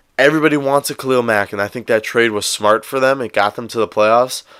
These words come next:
But when it comes to offseason, they don't have much in terms of building up this team.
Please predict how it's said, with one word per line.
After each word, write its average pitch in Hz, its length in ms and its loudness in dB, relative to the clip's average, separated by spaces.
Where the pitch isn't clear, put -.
But 120 340 4
when 117 100 -4
it 110 80 -6
comes 123 200 -4
to - 60 2
offseason, 101 680 0
they 110 240 2
don't 131 140 4
have 127 160 0
much 117 340 0
in 104 80 -12
terms 104 300 -4
of 95 180 -8
building 107 300 0
up 98 160 -6
this - 160 -10
team. 101 380 -8